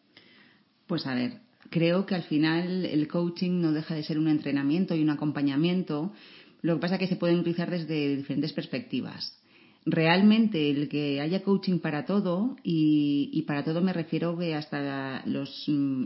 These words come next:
mm, presentadores o copresentadores de los programas de estos de talentos ya se les llama coach. Bueno, pues eso no es un coach para mí. Esto es, esta es mi visión siempre. Creo que, mm,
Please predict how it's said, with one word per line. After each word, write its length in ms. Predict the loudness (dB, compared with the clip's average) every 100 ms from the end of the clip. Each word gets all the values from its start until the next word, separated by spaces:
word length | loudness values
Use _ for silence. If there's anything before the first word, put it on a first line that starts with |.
| -4
mm, 360 | -2 0 0 -4 -10 -10
presentadores 880 | -4 -4 -2 -2 -2 -2 0 0 -2 -2
o 80 |
copresentadores 880 | -4 -4 -4 -2 -2 0 0 2 2
de 220 | 0 0 0
los 100 | -4
programas 480 | -4 0 0 0
de 80 | -2
estos 320 | -4 -4 -4
de 400 | -4 -4 -2 -4 -2
talentos 640 | 0 2 4 2 0 -2 -6 -18 -12 -2
ya 220 | 0 2
se 100 | 2
les 140 | 2
llama 280 | 4 2 0
coach. 380 | 2 2 2 -4 -4
Bueno, 300 | 0 0 -2
pues 100 | -4
eso 160 | 0
no 120 | 2 2
es 120 | 2
un 140 | 0
coach 400 | -2 -4 -4 -6 -6
para 220 | -4 0 6
mí. 300 | 6 4 -4 -14
Esto 220 | -6 -2
es, 100 | 0
esta 240 | 0 0 2
es 60 |
mi 140 | 4 6
visión 420 | 4 2 2 0
siempre. 380 | 0 -2 -2 -8 -14 -20 -20 -20 -20 -20 -20 _ -2
Creo 360 | 4 8 8
que, 520 | 8 6 6 6 6 6
mm, 360 | 6 6 4